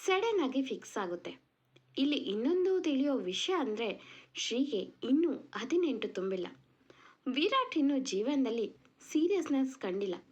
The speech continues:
ಒಡುಕ್ ಬುದ್ಧಿ. ವಾಸುದೇವ್ನ ಈ ಒಂದು ನಿರ್ಧಾರ ಶ್ರೀ ಬದುಕನ್ನ ದಡ ಸೇರಿಸುತ್ತಾ, ಇಲ್ಲ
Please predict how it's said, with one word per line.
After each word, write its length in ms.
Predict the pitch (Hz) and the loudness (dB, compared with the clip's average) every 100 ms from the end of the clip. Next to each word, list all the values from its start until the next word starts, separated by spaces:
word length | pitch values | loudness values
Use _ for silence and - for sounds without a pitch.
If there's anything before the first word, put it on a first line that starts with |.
| - | 0
ಒಡುಕ್ 300 | 254 370 - | 2 2 0
ಬುದ್ಧಿ. 280 | - - - _ _ - - - - 180 | -6 -6 -12 _ _ -20 -18 -18 -8 -2
ವಾಸುದೇವ್ನ 640 | 160 175 - 330 349 302 294 - - | 0 -2 -2 0 2 2 0 -2 -6
ಈ 180 | 269 415 554 | 0 0 2
ಒಂದು 300 | 381 302 294 | 2 4 2
ನಿರ್ಧಾರ 520 | 226 185 - 262 269 226 - - | 2 0 -4 -2 0 -2 -4 -8
ಶ್ರೀ 340 | - - 262 | -6 -2 0
ಬದುಕನ್ನ 460 | 381 262 262 226 220 208 - - _ - | 0 -2 -2 -4 -2 -4 -6 -12 _ -14
ದಡ 160 | - 180 | -8 -4
ಸೇರಿಸುತ್ತಾ, 680 | 302 302 202 185 170 160 165 _ _ _ _ _ _ - | -2 -2 -2 -2 -6 -6 -10 _ _ _ _ _ _ -2
ಇಲ್ಲ 220 | 302 330 | 2 2